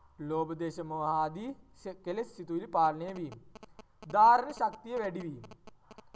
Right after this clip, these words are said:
පොතපත පාඩම් කිරීමේදී වෙනට ආද-, වෙනදාට වඩා ප-,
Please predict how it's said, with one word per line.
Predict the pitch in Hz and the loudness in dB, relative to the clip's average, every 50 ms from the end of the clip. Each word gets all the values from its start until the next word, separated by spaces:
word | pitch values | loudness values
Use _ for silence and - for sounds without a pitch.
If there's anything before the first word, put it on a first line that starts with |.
| - _ _ _ - - - - - - - - - - | -20 _ _ _ -20 -20 -20 -20 -20 -20 -20 -20 -20 -4
පොතපත | - 196 196 233 262 254 262 254 311 294 | -2 -2 -2 0 0 0 0 0 0 2
පාඩම් | 254 240 226 226 226 240 240 240 | 8 8 8 8 8 4 2 0
කිරීමේදී | 220 202 220 202 214 214 208 214 214 208 196 254 262 | -4 -8 -8 -6 -6 -8 -8 -8 -8 -8 -8 -6 -4
වෙනට | 240 220 208 220 220 226 | -4 -4 -4 -4 0 2
ආද-, | 226 220 214 220 214 220 214 226 - - | 4 4 4 2 0 -4 -6 -6 -8 -12
වෙනදාට | - 208 196 202 220 220 214 208 214 | -12 -12 -8 -2 0 0 0 2 0
වඩා | 196 190 185 220 262 | 0 2 4 2 2
ප-, | 262 - 208 196 | 2 4 4 4